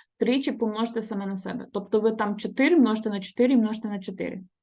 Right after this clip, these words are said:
Ну, один множити на один на один — це все одно буде один, так само один до квадрату буде один, але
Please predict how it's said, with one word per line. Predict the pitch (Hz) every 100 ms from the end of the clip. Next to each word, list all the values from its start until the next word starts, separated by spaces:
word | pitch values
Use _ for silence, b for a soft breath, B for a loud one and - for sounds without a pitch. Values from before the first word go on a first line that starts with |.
| _ _ _ _ _ _ _
Ну, | - 269
один | 220 196 262
множити | 233 226 233 214
на |
один | 202 196 196
на |
один — | 196 185 180
це | 185
все | 180 202
одно | 220
буде | 262 269 269
один, | 247 220 202
так | 190
само | - 185 180
один | 180 175 170
до | 180
квадрату | 180 175 233 262
буде | 254 247
один, | 247 226 233
але | 208 180 190